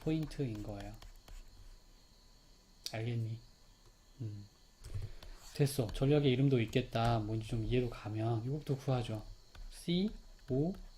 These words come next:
영. 안타를 하나도 못 쳐. 못 치는 일이 다섯 번 있었다는 거지. 또 되고. <clears throat> 한 번이면 여기가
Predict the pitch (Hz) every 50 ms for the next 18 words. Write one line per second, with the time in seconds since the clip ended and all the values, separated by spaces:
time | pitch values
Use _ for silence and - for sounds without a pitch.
0 | - - - 127 117 110 107 110 117 123 131 139 151 160 160 156 151 143 135 131
1 | 123 120 113 110 104 104 101 98 95 - - - - - - - - - - -
2 | - - - - - - - - - - - - - - - - - - - -
3 | 117 117 - 127 127 127 135 160 170 131 127 113 120 123 120 - - 117 - -
4 | - - - - - - - - - - - - - - - - - - - -
5 | - 120 120 120 120 - - 160 151 147 135 127 127 160 165 123 110 117 127 -
6 | 151 139 117 107 - 123 - - 120 110 107 101 101 98 101 92 - - 110 107
7 | 117 139 165 180 202 190 - - - - - - 143 135 131 123 - - 104 110
8 | 113 - - - - - - - - - 233 214 214 214 - - 226 214 175 -
9 | - - - - - - - - - - - - - - - - - - - -
10 | - - - - - - - - 156 151 151 139 135 120 117 113 110 120 120 110
11 | 107 104 101 110 104 143 180 202